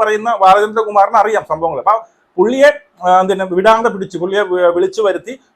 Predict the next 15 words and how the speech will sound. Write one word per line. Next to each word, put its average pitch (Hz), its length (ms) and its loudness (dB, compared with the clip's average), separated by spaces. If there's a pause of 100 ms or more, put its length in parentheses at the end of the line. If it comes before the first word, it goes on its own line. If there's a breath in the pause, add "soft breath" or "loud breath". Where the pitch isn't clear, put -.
വീട്ടിൽ 202 280 -8
കൊണ്ടുവന്നപ്പോൾ 185 800 -4
അപ്പോഴാണ് 214 360 -2
ഈ - 20 -8
ക്ലിപ്പിന്റെ 247 600 -10
കേസ്, 160 300 -10
ഈ 160 40 -10
ക്ലിപ്പ് 180 360 -8
എന്ന് 208 140 -2
വെച്ചാൽ 247 140 -6
കോടതിയിൽ 202 460 -2
ഇരിക്കുന്ന 233 300 -10
ക്ലിപ്പാണ്. 220 440 -2 (600)
പൾസർ 156 300 -2
സുനി 208 420 -8